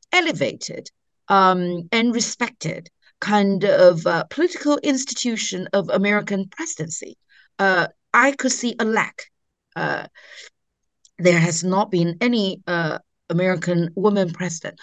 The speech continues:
However, American, uh, women and global women have made tremendous amount of, uh, progress, uh, in, uh, in political leadership, in legislation, uh, in both houses,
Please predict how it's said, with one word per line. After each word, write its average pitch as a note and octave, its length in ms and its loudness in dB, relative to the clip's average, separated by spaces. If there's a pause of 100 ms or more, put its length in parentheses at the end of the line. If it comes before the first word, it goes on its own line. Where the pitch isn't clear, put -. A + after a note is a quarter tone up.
(140)
However, F#3+ 600 6
American, F3 760 2
uh, D#3+ 320 2
women G#3+ 420 2
and E3+ 180 -4
global F3+ 380 6
women G#3+ 300 -2 (320)
have F#4 220 -2 (100)
made E4 260 -4
tremendous C#4 540 -4
amount A3+ 500 0
of, G#3 260 2 (180)
uh, G#3 120 -2 (120)
progress, - 520 -2 (380)
uh, E3 340 6
in, F3 640 0
uh, D3+ 400 -2 (120)
in F3+ 580 0
political F3+ 400 0
leadership, E3+ 460 -2 (100)
in F3 340 0
legislation, F3 640 0 (560)
uh, D#3 380 2
in F3+ 260 4
both F#3+ 240 6
houses, - 720 -2